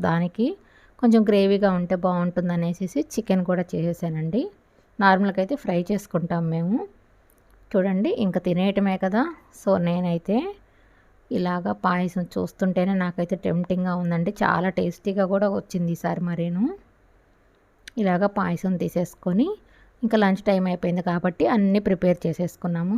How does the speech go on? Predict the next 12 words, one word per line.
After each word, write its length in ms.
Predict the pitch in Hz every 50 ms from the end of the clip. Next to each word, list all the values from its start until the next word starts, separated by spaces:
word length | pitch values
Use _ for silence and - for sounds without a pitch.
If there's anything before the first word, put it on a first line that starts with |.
| 240 - _
చూడండి 340 | - 214 202 196 180 180 214
నేను 200 | 226 208 196 185
ఏం 100 | 185 180
ప్రిపేర్ 360 | - 190 190 - 185 190 160
చేశానో 420 | - 185 170 - - 170 170 185 247 285
అన్నీ 240 | 247 196 180 180 175
చెప్తాను. 400 | 185 180 - - - 180 190 190 -
చికెన్, 420 | - 190 - - 170 165 165 170 170 175 170
గారెలు, 540 | - 190 190 180 170 175 175 175 175 175 180 196 233 - _ _ _ - _ _ - - _ _ _ _ -
పాయసం, 600 | 220 190 175 175 175 185 170 - - 170 170 175 180 226 285 - _ _ _ _ _ _ _ _ _ _ _ _ _ _ _ _ _ _ _ _ _ _ _ _ _ _ _ _ _ _ -
అలాగే 400 | 196 196 190 180 170 - 247 285 277 226
రైస్ 400 | 214 190 180 180 208 220 - -